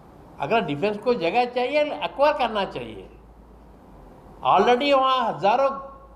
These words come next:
घर है, वाटर कनेक्शन है, इलेक्ट्रिसिटी है, वहाँ लोग जी रहे हैं, और कुछ लोग इन्वेस्टमेंट के लिए प्रॉपर्टी लेके बैठते हैं, अगर बच्चे का शादी है वो बेचना चाहते हैं,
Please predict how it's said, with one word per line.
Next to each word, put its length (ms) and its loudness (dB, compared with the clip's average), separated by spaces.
घर 220 4
है, 460 -2
वाटर 360 2
कनेक्शन 460 -6
है, 320 -12
इलेक्ट्रिसिटी 520 -4
है, 360 -4
वहाँ 140 -2
लोग 280 -2
जी 140 -6
रहे 260 2
हैं, 460 -6
और 200 2
कुछ 240 -8
लोग 220 2
इन्वेस्टमेंट 480 -2
के 60 -10
लिए 120 0
प्रॉपर्टी 460 -4
लेके 280 -4
बैठते 300 -6
हैं, 540 -8
अगर 160 -2
बच्चे 260 -6
का 140 0
शादी 340 0
है 160 2
वो 120 0
बेचना 380 -2
चाहते 360 -2
हैं, 360 -12